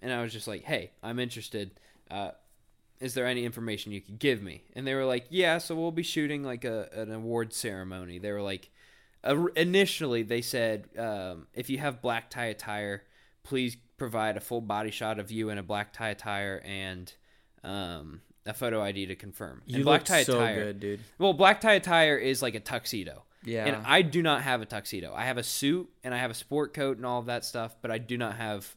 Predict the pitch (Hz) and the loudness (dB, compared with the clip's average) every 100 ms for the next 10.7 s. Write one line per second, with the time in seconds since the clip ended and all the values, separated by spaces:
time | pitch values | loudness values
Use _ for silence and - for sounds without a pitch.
0 | _ 104 104 - 104 - 98 - 110 82 | _ -4 -4 -2 -8 -8 -10 -8 -8 -8
1 | 73 - _ _ _ - _ _ _ - | -14 -20 _ _ _ -20 _ _ _ -4
2 | 127 123 117 117 123 - 180 190 196 135 | -2 0 -2 -2 -2 -2 0 0 0 0
3 | 117 101 101 - - 104 95 - - _ | 0 0 -2 -8 -10 -8 -8 -12 -20 _
4 | _ _ _ _ _ _ 117 104 104 - | _ _ _ _ _ _ -8 -8 -10 -4
5 | 123 127 117 113 98 87 101 107 98 92 | -2 -2 -2 -2 -4 -6 -8 -10 -10 -12
6 | 90 - 90 90 107 117 110 107 95 - | -12 -12 -14 -12 -6 -4 -2 -4 -6 -14
7 | - - _ _ _ - 123 117 - - | -20 -20 _ _ _ -2 2 2 0 2
8 | 190 185 143 - 147 135 127 120 - - | 2 2 -2 -2 0 2 0 -4 -6 -2
9 | 120 117 - 117 101 110 - 127 135 123 | -2 -2 -4 -2 -2 -4 -4 -2 0 -2
10 | - 139 143 135 131 123 | -2 0 2 2 2 0